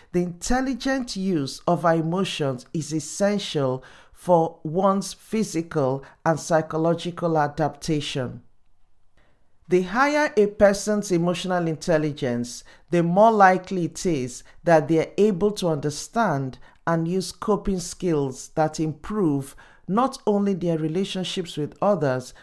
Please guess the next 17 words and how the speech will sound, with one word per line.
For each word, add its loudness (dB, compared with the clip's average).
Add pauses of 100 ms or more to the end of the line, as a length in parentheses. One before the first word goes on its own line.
(160)
but 0
their 2
own 0
mental -2
health -4
as -8
well. -6 (180)
This -8
is -4
why 4
I'm 2
very -2
passionate -4 (360)
about 6
helping 0
people, -6 (800)
adults, 2